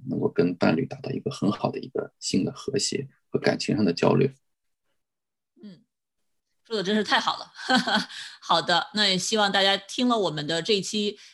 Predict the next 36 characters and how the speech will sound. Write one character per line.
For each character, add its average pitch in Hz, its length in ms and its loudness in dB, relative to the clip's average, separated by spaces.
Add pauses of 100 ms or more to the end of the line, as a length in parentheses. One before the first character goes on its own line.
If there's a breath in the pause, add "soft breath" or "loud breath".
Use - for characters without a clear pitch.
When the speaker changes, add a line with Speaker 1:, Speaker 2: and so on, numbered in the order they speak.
(120 soft breath)
Speaker 2:
这 190 160 0
个， 156 300 2
啊， 151 280 -2
口 156 220 -4
爱 196 180 4
准 175 280 -6
备 269 200 4
的 165 100 0
节 151 200 -4
目 180 160 -4
呢， 165 200 -2
之 180 200 -6
后 190 220 -2
呢， 156 200 -6
可 156 160 -8
以 160 140 -4
回 156 120 -8
去 156 140 -8
更 185 180 -6
多 175 120 -4
的 170 80 -4
去 170 120 -10
思 254 220 -8
考， - 320 -8
也 160 160 -2
跟 190 240 -2
自 220 180 -8
己 165 160 -8
的 - 300 -8 (240 soft breath)
伴 170 260 0
侣 156 200 -10 (200)
尝 165 300 -4
试 196 180 -6
起 - 200 -6
来。 - 400 -8 (160)
嗯， 180 180 -20